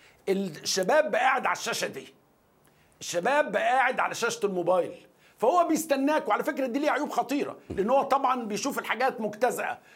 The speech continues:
فيبتدي يعلق عليها بشكل مجتزأ. فأنا جمهوري من الشباب فعلًا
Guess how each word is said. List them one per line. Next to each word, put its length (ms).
فيبتدي 400
يعلق 360
عليها 140
بشكل 340
مجتزأ. 460
فأنا 200
جمهوري 540
من 140
الشباب 400
فعلًا 580